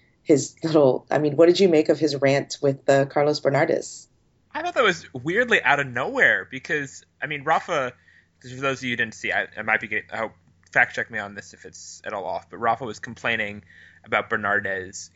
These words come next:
Speaker 2: giving him time violations, and he said, essentially, "I don't want you ever <laughs> umpiring me again, uh, because you're too tough on me on time violations."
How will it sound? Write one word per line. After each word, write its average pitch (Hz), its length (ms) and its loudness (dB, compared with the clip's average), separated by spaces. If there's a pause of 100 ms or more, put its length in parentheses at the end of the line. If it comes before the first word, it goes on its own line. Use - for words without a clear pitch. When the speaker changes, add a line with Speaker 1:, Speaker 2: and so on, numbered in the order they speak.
Speaker 2:
giving 107 240 -8
him 104 120 -12
time 127 320 0
violations, 101 840 -6 (180)
and 101 280 0
he 127 120 -10
said, 107 320 6
essentially, 110 680 -6
"I 107 100 2
don't 107 80 -4
want 110 120 -8
you 95 60 -6
ever 113 240 -2
<laughs> 113 40 0
umpiring 117 300 -4
me 113 120 -2
again, 107 400 2 (580)
uh, 92 300 -8
because 104 380 -10
you're 110 100 -2
too 135 180 -4
tough 123 240 -2
on 113 80 -8
me 107 80 -8
on 101 120 -4
time 98 200 -8
violations." 73 800 -12